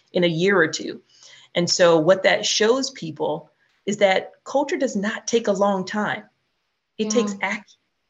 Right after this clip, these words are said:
Speaker 1: It takes action to want to change. The leader that was there, the commander that was there was, uh, open to change.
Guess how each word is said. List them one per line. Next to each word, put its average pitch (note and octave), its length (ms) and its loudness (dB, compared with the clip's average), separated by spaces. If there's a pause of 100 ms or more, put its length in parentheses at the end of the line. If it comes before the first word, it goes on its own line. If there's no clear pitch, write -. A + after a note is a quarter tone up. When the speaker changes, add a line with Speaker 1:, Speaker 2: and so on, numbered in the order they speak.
(480)
Speaker 1:
It G3 120 -6
takes G#3+ 340 -2
action F#3+ 440 0
to G3 140 -6
want F3 420 0
to C4 80 -4
change. C#4 580 -2 (300)
The F#3 120 0
leader A3 320 6
that A3 260 4
was F#3 160 -2
there, F#3+ 280 2
the G#3 100 0
commander G3 540 0
that F#3 200 -2
was E3+ 160 -4
there F#3 440 0 (400)
was, D#3+ 520 2 (140)
uh, D3 460 -4 (180)
open G#3 320 4
to G#3 100 -4
change. - 540 -4